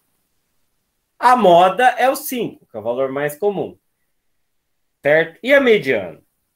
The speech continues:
Eu tenho dois números no meio. Como é que eu calculo a mediana? Isso, eu pego os dois números do meio. Tem dois números no meio.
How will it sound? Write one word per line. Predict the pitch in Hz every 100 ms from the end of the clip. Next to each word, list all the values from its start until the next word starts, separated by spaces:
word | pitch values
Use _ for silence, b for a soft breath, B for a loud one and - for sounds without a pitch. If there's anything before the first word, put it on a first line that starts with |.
| _ _ -
Eu | 131
tenho | 185 160
dois | 185 247 226
números | 202 196 196 190
no | 160
meio. | 123 98 98
Como | 147
é | 175
que | 180
eu | 165
calculo | 160 143 143
a | 127
mediana? | 123 110 110 87 78 _ _ _ _ _ _ - _ _ _ _ _ _ _ _ _ _ _ _ _ _ _ _ _ _ _ _ _ _ -
Isso, | 165 190 143
eu | 135
pego | 160 156
os | 151 117
dois | - 196 247 247 160 127
números | 143 135 120 110 104
do | 117
meio. | 104 104 104 107 135 170 _ _ _ _ _ _ _ _
Tem | - 143 123
dois | 156 226 214
números | 156 127 117 113
no | 120
meio. | 117 117 135 180